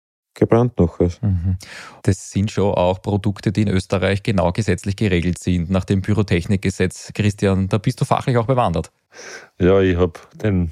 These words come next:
Speaker 3: behördlichen Fachkenntnisnachweis für Pyrotechnikklassen F drei, F vier. Natürlich ist es für mich als Sachkundiger immer wieder bedenklich, was da drüben verkauft wird, vor allem die Gefahr, die für die Menschen ausgeht,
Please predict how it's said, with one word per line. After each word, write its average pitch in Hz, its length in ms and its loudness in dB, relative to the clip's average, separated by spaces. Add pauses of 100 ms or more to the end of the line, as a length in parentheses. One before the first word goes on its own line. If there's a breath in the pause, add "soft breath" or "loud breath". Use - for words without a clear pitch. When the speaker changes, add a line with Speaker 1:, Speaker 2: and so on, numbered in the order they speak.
Speaker 3:
behördlichen 90 440 2
Fachkenntnisnachweis 85 1120 0
für 90 560 2 (160)
Pyrotechnikklassen 85 1000 0
F 82 160 2
drei, 82 280 2
F 82 100 -2
vier. 101 360 2 (680 loud breath)
Natürlich 92 460 2
ist 90 200 -2
es - 560 -8 (320)
für - 180 -6
mich 92 300 0
als - 300 -2 (160)
Sachkundiger 90 1040 2
immer 90 320 2
wieder 92 180 2
bedenklich, 82 640 -2
was 90 220 0
da 87 320 2
drüben 90 320 2
verkauft - 560 0
wird, 92 220 2
vor - 220 -2
allem 82 500 -2 (280)
die - 80 -4
Gefahr, 80 420 2
die 85 340 0 (100)
für - 200 -6
die 82 100 -2
Menschen 78 400 0
ausgeht, 82 480 2